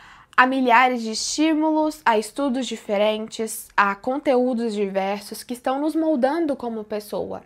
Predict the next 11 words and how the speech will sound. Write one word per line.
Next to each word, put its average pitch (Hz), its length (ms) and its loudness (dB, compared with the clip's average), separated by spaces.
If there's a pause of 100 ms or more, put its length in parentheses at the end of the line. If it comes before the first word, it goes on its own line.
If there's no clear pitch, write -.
(140)
E 226 120 -2
é 214 140 6
irreal 277 420 4
nós 214 220 0
acreditarmos 226 1000 -4 (380)
que 277 120 0
as 240 100 2
nossas 240 360 -2
metas 240 480 -6
vão 233 320 0
continuar 285 800 -2